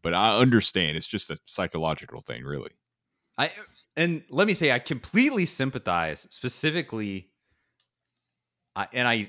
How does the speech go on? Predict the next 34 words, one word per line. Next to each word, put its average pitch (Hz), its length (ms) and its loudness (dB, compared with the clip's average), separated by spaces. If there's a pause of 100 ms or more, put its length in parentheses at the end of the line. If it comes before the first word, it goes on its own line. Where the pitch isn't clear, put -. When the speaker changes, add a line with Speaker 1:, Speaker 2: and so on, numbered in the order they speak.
(120)
Speaker 2:
I 107 120 -4
do 123 300 2
this, 127 520 4 (920)
and 110 100 -2
I 113 80 2
think 131 180 0
it's - 140 -2
really 110 160 2
funny 107 380 0
because 90 380 -6
it's 92 220 -6
really 123 300 2
just 95 360 -6
me 107 560 0
hating 98 400 -4
on 87 160 -2
my 85 200 -6
own 76 220 -10
style. 80 580 -2 (760)
Um, 87 480 -4 (480)
huge 135 340 -4
Titans 104 340 -2
fan, 85 500 -6 (340)
as 92 80 -14
I've 92 100 -10
already 90 180 -2
mentioned 85 320 -8
in 78 100 -10
this 82 180 -12
episode. 76 600 -10 (640)
Um, 87 420 -4 (1080)
and 98 400 -4 (520)
I 101 180 4
get 107 380 -2